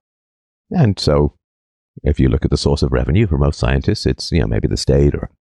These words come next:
government grants or some state-protected institution like a university. It's a cartel. And so, well, are they gonna go <laughs> against the narrative? <laughs> Like, come on. I mean, the idea that,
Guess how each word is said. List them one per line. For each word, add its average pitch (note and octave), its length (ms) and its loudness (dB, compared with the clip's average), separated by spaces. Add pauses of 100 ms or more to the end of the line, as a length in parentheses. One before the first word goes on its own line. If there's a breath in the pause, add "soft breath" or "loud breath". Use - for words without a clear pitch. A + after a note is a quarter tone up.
(160)
government A1 300 -2
grants C#2+ 400 0
or A1+ 100 -2
some B1 320 -2 (240)
state-protected C2+ 640 -2
institution C2+ 520 0
like C2 260 -2 (400)
a C2 60 2
university. C#2+ 640 2
It's - 140 -2
a - 40 -2
cartel. D#2 680 0
And C#2+ 300 0
so, D#2 360 -2 (540)
well, F2 340 -4 (580)
are D#2 60 2
they - 140 2
gonna A#1+ 160 0
go - 160 0
<laughs> - 40 -16
against - 320 -4
the G#2+ 80 2
narrative? C3 480 0
<laughs> - 0 -
Like, G3+ 320 0
come - 140 0
on. - 80 -4
I - 40 0
mean, A2 260 2 (840)
the G#2 160 4
idea G2 460 4
that, D2+ 420 2